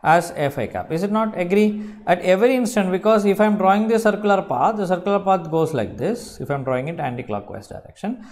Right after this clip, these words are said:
So at every, uh, instant, the direction of unit vector is A phi cap, is represented by A phi cap. If you are going with cylindrical coordinate approach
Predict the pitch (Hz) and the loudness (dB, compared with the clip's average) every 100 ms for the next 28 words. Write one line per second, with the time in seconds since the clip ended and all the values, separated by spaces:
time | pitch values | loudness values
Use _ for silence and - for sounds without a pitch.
0 | - - 185 185 170 180 226 254 277 269 | -20 0 0 2 0 4 4 4 0 -4
1 | - - _ _ - - - 208 233 - | -10 -20 _ _ -6 -6 0 0 0 0
2 | 202 185 240 185 165 175 190 202 226 233 | 2 2 2 2 6 6 6 2 -4 -4
3 | 240 - 202 208 202 185 185 190 180 180 | -6 0 4 4 2 -2 0 -2 2 4
4 | 233 339 - - - _ 156 180 190 156 | 4 2 -2 -12 -18 _ 2 4 4 0
5 | 147 98 - 143 156 156 175 180 170 156 | -2 -4 -4 -2 -2 0 -2 -2 -2 0
6 | 202 208 147 147 120 104 90 - 170 190 | -2 0 -2 -2 -4 -4 -8 -4 -2 0
7 | 180 170 170 214 214 170 160 160 170 165 | 2 2 2 0 -2 -2 -2 -2 0 0
8 | 143 165 220 - 95 - - | 0 0 0 -2 -4 -8 -18